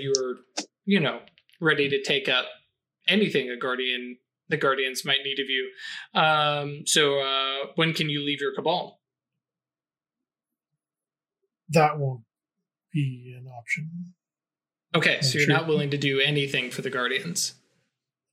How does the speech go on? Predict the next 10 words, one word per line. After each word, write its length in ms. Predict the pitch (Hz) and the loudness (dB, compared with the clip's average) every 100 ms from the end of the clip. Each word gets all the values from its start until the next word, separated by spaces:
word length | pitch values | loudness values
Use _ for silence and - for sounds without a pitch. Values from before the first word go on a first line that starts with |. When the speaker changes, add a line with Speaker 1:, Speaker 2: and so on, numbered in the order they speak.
| _ _ _ _ _ _ _ | _ _ _ _ _ _ _
Speaker 2:
It 120 | 165 147 | 4 4
isn't, 320 | 151 160 143 | 4 2 4
uh, 300 | 143 131 135 - _ _ _ - 135 - _ _ _ | 4 4 -2 -10 _ _ _ -18 -18 -18 _ _ _
you've 140 | 160 135 | 0 4
heard 140 | 147 | 4
about 180 | 139 139 | 4 0
my 100 | 131 | -4
legacy? 480 | 135 143 - 165 147 - _ _ _ | -4 -2 -2 -2 -8 -14 _ _ _
Speaker 1:
I 100 | 170 | 2
have. 380 | 160 277 214 - | 2 2 -2 -8